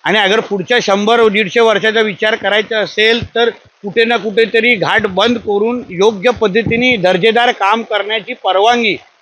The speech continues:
संबंधित जिल्हाधिकारी, मंत्र्यांनी ह्या लोकांना दिली आणि त्याचा पाठपुरावा आम्ही लोकांनी केला. म्हणून हा जेव्हा घाट बनेल, तेव्हा ह्या घाटाची दर्जा बघितल्यानंतर, रस्त्याचा दर्जा बघितल्यानंतर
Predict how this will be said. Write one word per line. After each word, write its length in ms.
संबंधित 420
जिल्हाधिकारी, 840
मंत्र्यांनी 560
ह्या 100
लोकांना 380
दिली 340
आणि 100
त्याचा 320
पाठपुरावा 680
आम्ही 280
लोकांनी 360
केला. 260
म्हणून 300
हा 220
जेव्हा 300
घाट 300
बनेल, 380
तेव्हा 400
ह्या 400
घाटाची 580
दर्जा 440
बघितल्यानंतर, 760
रस्त्याचा 360
दर्जा 340
बघितल्यानंतर 800